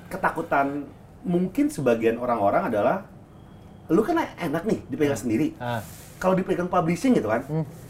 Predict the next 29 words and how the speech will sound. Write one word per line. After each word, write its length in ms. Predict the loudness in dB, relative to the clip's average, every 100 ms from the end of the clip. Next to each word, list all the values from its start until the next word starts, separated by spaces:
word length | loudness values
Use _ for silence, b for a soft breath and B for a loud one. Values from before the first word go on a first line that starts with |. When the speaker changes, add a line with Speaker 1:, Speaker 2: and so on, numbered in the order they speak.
| -6
Speaker 1:
yang 140 | 0
publishingnya 500 | 2 2 2 2 2 4
nggak 160 | 4 6
mau 260 | 6 6
diutak-utik 540 | 4 2 0 -2 -2 0
soal 240 | 4 6
harga 240 | 6 6
gitu 180 | 4 0
kan. 120 | -4 -6
Speaker 2:
Hmm. 300 | -6 -4 -4 -10 -16 -20 -20 -20 -20 -20 -20 -20 -10
Speaker 1:
Meskipun 360 | 0 0 0 6
musisi 320 | 6 6 2 2
bilang, 340 | 6 4 4
"Eh, 100 | -6
turunin 380 | -6 -6 -2 -2
dong 400 | 0 0 0 -4
dia," 320 | -2 -2 -2 -4
gitu. 180 | -8 -12 -8
Speaker 2:
Hmm. 380 | -6 -4 -6 -8 -14
Speaker 1:
Kata 160 | -10 -4
publishing, 360 | -2 -2 -2 0
"Oh, 100 | 0
nggak 140 | 0
bisa," 240 | -2 -2 -4
gitu. 180 | -6 -12 -18 -12
Speaker 2:
Hmm. 380 | -8 -6 -6 -8
Speaker 1:
"Harga 200 | -8 -2
lu 120 | 0
udah 240 | 2 0